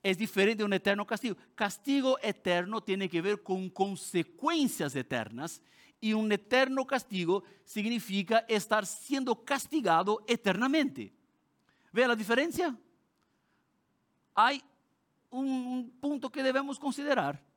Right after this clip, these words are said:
porque la Biblia nosotros encontramos la idea de un castigo eterno,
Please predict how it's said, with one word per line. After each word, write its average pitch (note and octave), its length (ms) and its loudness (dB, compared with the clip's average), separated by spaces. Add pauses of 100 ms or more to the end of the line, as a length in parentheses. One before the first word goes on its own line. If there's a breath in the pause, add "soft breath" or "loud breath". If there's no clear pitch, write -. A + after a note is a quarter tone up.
(380)
porque G3+ 500 -4 (140)
la F3 240 0
Biblia F#3 440 0 (240 soft breath)
nosotros F3+ 760 -2 (100)
encontramos F#3+ 880 0 (140 loud breath)
la E3 300 2
idea D3+ 420 2
de E3 180 0
un F#3+ 180 0
castigo C4+ 800 -2
eterno, A3 800 -2